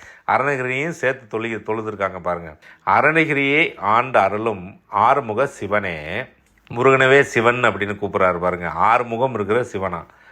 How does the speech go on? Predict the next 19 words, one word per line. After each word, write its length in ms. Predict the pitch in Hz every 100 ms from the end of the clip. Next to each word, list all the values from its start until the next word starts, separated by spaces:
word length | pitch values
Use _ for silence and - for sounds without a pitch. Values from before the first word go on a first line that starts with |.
| _
முருகன். 360 | 98 101 92 78 _ - _
"என்றெல்லாம் 640 | 104 113 131 135 127 156 120
உள்ளத்தில் 520 | 127 147 147 147 135
தியானிக்கும் 800 | 113 110 117 104 110 101 127 -
என் 300 | 101 120 131
எதிரில் 640 | 113 110 120 139 202 208 - - _ 92
வாசமிக்க 720 | 110 117 117 117 117 175 113
மாலை 380 | 101 113 120
அணிந்த 440 | 104 101 101 123 170
கழுத்தையுடைய 720 | 104 117 117 120 104 104 127
மயிலே, 720 | 104 92 95 95 80 98 160 - -
மேன்மைகள் 580 | 104 147 160 139 107 139
பல 340 | 170 104 104 117
விளங்கும் 460 | 98 107 117 147
மயிலே, 580 | 104 101 107 98 95 127 - - -
உன் 180 | 160
இறைவனே 640 | 139 120 139 139 104 123 160
கொண்டு 340 | 107 107 120
வந்து 460 | 113 92 95 127